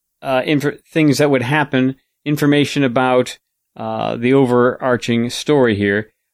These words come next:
Uh, great, some great, uh, moments in there, but I think, uh, that this was mostly a, uh, uh, from, from, and, and in, in this, in this season, I, I, I'm thinking you really can't spend too much time on the procedural.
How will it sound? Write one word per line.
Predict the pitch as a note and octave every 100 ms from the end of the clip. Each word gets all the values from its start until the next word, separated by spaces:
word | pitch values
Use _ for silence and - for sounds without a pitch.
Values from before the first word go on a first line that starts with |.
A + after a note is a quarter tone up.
| _
Uh, | A#2 B2+
great, | C#3 C3 F3+ F#3+ -
some | - - D#3+ C3+
great, | D3+ F#3 D3
uh, | D3 B2+
moments | B2 F#3+ A#3 C#3+ A#2+
in | G#2+
there, | G#2 G#2 - _ _ -
but | C3
I | D3
think, | D3 G#3+ G#3 D3
uh, | D3+ C#3 C3 B2
that | C3+ C3
this | F3 -
was | C3+ - -
mostly | - C#3 D#3 - C3 B2 A2+ G#2+
a, | G#2
uh, | G2+ G2 _ _ _ _ _ -
uh, | - -
from, | - F3 D3
from, | D#3+ D#3+
and, | E3+
and | - F#3 G3 F#3
in, | F#3+ F3 G3
in | F#3+ F#3+
this, | F3+ - G#3
in | F3+ E3+
this | A#3
season, | - E3 F#3 A#2 F#2+ G#2+ _ _ _ _ _ _ _
I, | - E3 - _ _ -
I, | F3 - D#3+ F3+ -
I'm | F3
thinking | D#3+ B3 A3+ E3
you | C#3+
really | A3 F#3
can't | - F#3+
spend | D3+ - D#3 C#3+
too | G3
much | E3 -
time | - D3 D3 D3
on | - D3+
the |
procedural. | D3 C3 G3+ F3 A#2 G2+